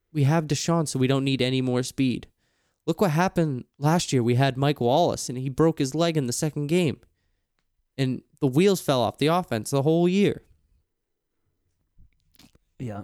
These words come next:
Speaker 1: Adding a second speed receiver is, <laughs> would just benefit this team so much that if Deshaun has to come off the field, there's still somebody out there that you have to respect,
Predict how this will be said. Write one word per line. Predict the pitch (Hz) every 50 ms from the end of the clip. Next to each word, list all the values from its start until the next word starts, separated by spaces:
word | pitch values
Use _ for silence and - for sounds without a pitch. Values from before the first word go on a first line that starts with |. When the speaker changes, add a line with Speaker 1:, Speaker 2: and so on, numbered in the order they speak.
| - 101
Speaker 1:
Adding | 113 131 170 208 202 170
a |
second | - - - 165 165 - 165 139
speed | - - 165 170 170 160
receiver | 151 131 - - 120 110 113 117
is, | 113 110 107 113 143 _ _ _ _
<laughs> | 165 151 123 123
would | 147 - - 139 143 143 139 123 117 - 170 180 _ _ _ _ _ _ _ _ _ _ _ _ _ _ _ _ _ _ _ _ _ _ _ _ _ _
just | 139 127 - - - _ _ _ _ _ _ _ _ _ _ _ _ _ _ _ _ _ -
benefit | 156 160 202 208 - - 151 131
this | - 135 120
team | - - 143 135 123
so | 117 - - - 185 180 185 175
much | 160 165 185 185 147 - - -
that | - 127 117 - - _ _ _ _ _ _ _ _ _ _ _ _ -
if | 147 151 -
Deshaun | - 170 147 - - 175 170 170 156
has | 160 151 143 -
to | -
come | 143 - 151 151
off | 151 147 135 -
the | - 113
field, | - - 190 190 160 131 -
there's | 123 110
still | - - - 208 202
somebody | - - 196 175 160 143 139 143
out | 156 170 170 - -
there | 127 120 113 110 - - - - - -
that | 143 135
you | 139 143
have | 131 135 151 147 -
to | - 139
respect, | 117 117 - - - - 190 165 127 - _ -